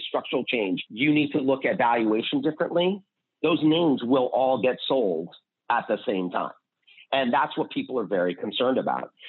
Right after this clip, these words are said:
You know, you bring up very good sectors that we cover. Our consumer sector, another great sector. I love the three that you mentioned too, because people are utilizing our research content and our staff in the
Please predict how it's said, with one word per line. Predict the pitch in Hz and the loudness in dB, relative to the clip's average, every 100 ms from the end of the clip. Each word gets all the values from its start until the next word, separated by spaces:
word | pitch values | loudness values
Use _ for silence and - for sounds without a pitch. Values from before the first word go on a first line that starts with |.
| - - | -18 -2
You | 139 | 2
know, | 135 | 4
you | 127 123 | 4 4
bring | 131 135 | 4 2
up | 120 | 2
very | 104 131 135 | 2 2 2
good | 127 139 | 2 0
sectors | - 135 156 135 | -2 0 0 0
that | 123 | 0
we | 110 | 0
cover. | - 117 120 | 0 0 2
Our | 139 | 2
consumer | 147 135 185 247 220 | 2 0 2 4 2
sector, | 92 - - - _ - | 0 -4 -8 -10 _ -4
another | 110 120 147 196 254 | 0 4 4 4 2
great | 120 85 - | 0 -4 -4
sector. | 64 - - - - - - - | -6 -6 -12 -12 -20 -20 -6 -2
I | 143 | 2
love | 143 143 180 185 | 4 4 2 2
the | 156 151 | 0 -2
three | 151 156 | 2 4
that | 143 107 | 4 2
you | 123 | 2
mentioned | 127 175 160 123 104 | 2 0 0 -2 0
too, | 117 - | 0 0
because | 139 139 135 - - - - | 0 -2 -2 -12 -20 -10 0
people | 196 196 254 - | 0 4 2 4
are | 165 | 2
utilizing | 139 147 160 160 139 131 131 120 - _ - | 2 2 4 4 2 2 2 0 -2 _ -2
our | 127 131 139 139 - | 2 2 2 0 -4
research | 107 135 135 139 - - | -2 0 2 -2 -2 -2
content | 110 95 110 90 - - - _ | -2 -2 -2 -4 -6 -16 -20 _
and | 135 | 0
our | 131 123 - - | 2 0 -2 -4
staff | 143 139 117 - - _ _ | -2 2 0 -2 -10 _ _
in | 165 165 | 0 2
the | 151 | 0